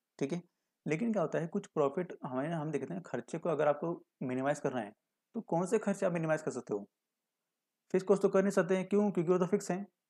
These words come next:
चाहे आप कितने भी रॉ मटेरियल बनाओ, चाहे टू थाउजेंड बनाओ, चाहे टेन थाउजेंड बनाओ, चाहे ट्वेंटी थाउजेंड बनाओ, वो तो फिक्स हैं। लेकिन वेरिएबल कॉस्ट तो आप मिनिमाइज कर सकते हो, तो उसको मिनिमाइज करने के लिए हम क्या करते हैं, हम क्या निकालते हैं, कॉन्ट्रीब्यूशन। ठीक है, तो देखिए आपको सेल्स गिवन है, that is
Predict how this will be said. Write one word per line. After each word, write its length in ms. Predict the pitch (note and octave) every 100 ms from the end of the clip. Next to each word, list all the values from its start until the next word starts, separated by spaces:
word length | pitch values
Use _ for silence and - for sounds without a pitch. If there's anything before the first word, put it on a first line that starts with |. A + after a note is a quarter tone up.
| _ -
चाहे 160 | E3+
आप 60 | E3+
कितने 220 | D3 E3+
भी 80 | F3+
रॉ 100 | E3+
मटेरियल 220 | E3 E3+
बनाओ, 200 | E3 D#3+ E3
चाहे 160 | D3 - _
टू 100 | D#3
थाउजेंड 300 | D#3 D#3 D#3
बनाओ, 180 | D#3 D#3
चाहे 140 | D3 C#3
टेन 200 | D3+ D3+
थाउजेंड 220 | D3+ D#3
बनाओ, 120 | D3+
चाहे 100 | C#3
ट्वेंटी 200 | C#3+ C#3+
थाउजेंड 200 | D3+ D3
बनाओ, 180 | C#3+ D3 - _ _ -
वो 60 | D#3
तो 60 |
फिक्स 240 | D#3 F3 -
हैं। 140 | D#3+ - _ _ _ -
लेकिन 240 | C#3+ G#3 E3
वेरिएबल 300 | C3 D3+ G3+ F#3+
कॉस्ट 200 | F3 E3 -
तो 60 | F3+
आप 240 | E3 D#3+
मिनिमाइज 320 | C3+ D3 E3+
कर 80 | F3
सकते 220 | E3+ E3
हो, 120 | F3 - _ _ _ -
तो 60 | F3+
उसको 160 | F#3
मिनिमाइज 320 | D#3 C#3+ G3+ -
करने 220 | D#3+ C#3
के 60 |
लिए 100 | C#3
हम 80 | D3
क्या 100 | C#3
करते 180 | C3 E3+
हैं, 60 | F#3
हम 60 |
क्या 100 | D#3+
निकालते 240 | C3+ C3 E3+
हैं, 120 | A3 - _ _ _ -
कॉन्ट्रीब्यूशन। 840 | C3+ B2+ D3+ B2+ A2+ G#2 A2+ F#2 _ _ _ _ _ _ _ _ _ _ _ _ - -
ठीक 140 | D3+ -
है, 100 | A3 _ _ _ _ -
तो 60 | D#3
देखिए 200 | D#3 F3+
आपको 120 | F3+
सेल्स 280 | - E3 D#3+
गिवन 200 | D#3+ E3+
है, 60 | D3
that 160 | C#3
is 140 | E3+